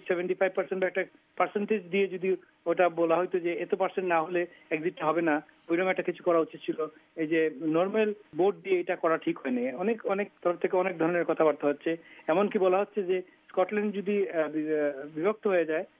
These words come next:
তাহলে আমরা লন্ডন, আহ, সা-, সাদিক খানকেও বলা হচ্ছে, সাদিক খান যেন লন্ডনের লোকরা, আহ, ইন হওয়ার জন্য ভোট দিয়ে আসছিল, তো লন্ডন যেন একটা ইন্ডিপেন্ডেন্ট স্টেট হয়ে যায়। আবার স্কটল্যান্ডের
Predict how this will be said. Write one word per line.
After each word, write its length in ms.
তাহলে 200
আমরা 180
লন্ডন, 480
আহ, 180
সা-, 160
সাদিক 280
খানকেও 280
বলা 180
হচ্ছে, 340
সাদিক 240
খান 160
যেন 140
লন্ডনের 420
লোকরা, 260
আহ, 680
ইন 200
হওয়ার 240
জন্য 240
ভোট 200
দিয়ে 160
আসছিল, 320
তো 360
লন্ডন 340
যেন 120
একটা 200
ইন্ডিপেন্ডেন্ট 560
স্টেট 560
হয়ে 140
যায়। 160
আবার 220
স্কটল্যান্ডের 600